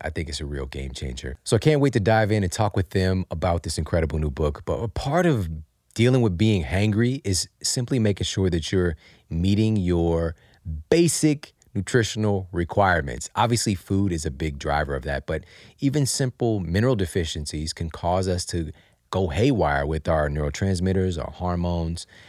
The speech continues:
and enzymes that even help to unlock some of these processes. And so for me, I'm a big advocate of taking some kind of an insurance, but the conventional, m-, quote, multivitamin is definitely not the way to go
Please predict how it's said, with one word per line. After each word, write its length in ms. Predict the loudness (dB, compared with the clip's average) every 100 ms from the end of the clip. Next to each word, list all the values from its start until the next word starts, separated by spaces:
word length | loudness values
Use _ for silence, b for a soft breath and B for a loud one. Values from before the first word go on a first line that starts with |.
| B B -2
and 120 | 4
enzymes 460 | 4 6 4 4
that 100 | 2
even 180 | 2 2
help 240 | 0 -2 -4
to 100 | -8
unlock 320 | -4 -2 -2 -2
some 160 | -4
of 40 | -6
these 120 | -8
processes. 720 | -6 -4 -4 -6 -6 -8 -6
And 120 | -6
so 280 | 0 0 -2 B B B 0
for 100 | 4
me, 360 | 6 6 4 -2 _ -2
I'm 200 | 0 2
a 60 |
big 280 | 2 2 0 0
advocate 560 | -2 0 0 0 -2 0
of 440 | -2 2 2 0 -4 b b 0
taking 480 | 2 2 0 0
some 220 | -2 -2 -2
kind 260 | -2 -2
of 100 | -2
an 140 | -2 -4
insurance, 680 | -6 -6 -8 -8 -10 -12 -14 B B 0
but 360 | 4 4 2 0
the 80 |
conventional, 960 | 0 2 4 4 4 2 4 4 4 0 b -2
m-, 180 | -2 0
quote, 200 | 2 2 4
multivitamin 800 | 0 2 2 4 4 4 0 0
is 200 | -4 -4
definitely 420 | 0 0 0 -2
not 260 | 0 0 0
the 60 |
way 160 | 0 0
to 80 | 0
go 400 | 0 0 0